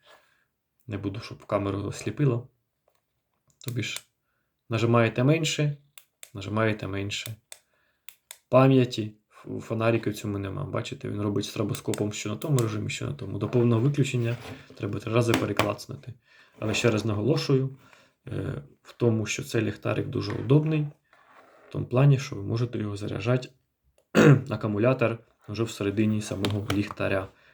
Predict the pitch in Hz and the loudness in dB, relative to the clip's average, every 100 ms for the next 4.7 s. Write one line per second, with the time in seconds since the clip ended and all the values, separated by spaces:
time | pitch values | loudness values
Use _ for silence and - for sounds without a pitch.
0 | _ 110 107 113 104 104 101 - - 131 | _ -2 4 6 6 4 0 -2 0 2
1 | - 120 - - - - - 101 98 113 | 2 -2 -4 -16 -18 -20 -14 -4 2 2
2 | 107 101 104 101 - - - 104 104 107 | 2 2 0 0 -4 -18 -8 -4 -4 -4
3 | 95 104 127 147 117 - _ _ _ _ | -2 2 4 4 0 -6 _ _ _ _
4 | _ _ - 98 98 101 101 | _ _ -12 -6 -2 -2 -2